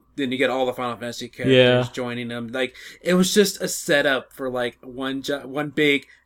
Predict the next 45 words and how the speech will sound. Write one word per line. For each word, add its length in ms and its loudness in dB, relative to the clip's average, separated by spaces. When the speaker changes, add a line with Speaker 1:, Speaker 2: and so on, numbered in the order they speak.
Speaker 1:
action 460 -2
scene, 400 -4
you 100 -4
know, 80 -4
with 140 -2
Sora 380 -4
fighting 260 0
alongside, 640 -4
uh, 340 -6
the 100 -10
Final 260 0
Fantasy 340 -2
characters, 480 -4
and 120 -6
Mickey 240 -4
finally 360 0
getting 220 0
tired 280 2
of, 240 -2
you 160 -6
know, 320 -6
standing 420 0
by, 300 2
not 200 -2
doing 180 2
anything, 360 -4
finally 320 -2
gets 220 -4
on 160 -2
the 120 -4
action, 460 -10
and 140 -12
it, 360 -4
it 100 2
was, 180 4
to 180 -6
me, 160 4
that 160 6
was 120 0
just 140 -8
a 40 -12
big 200 -8
setup 380 -10
scene, 340 -14
and 260 -14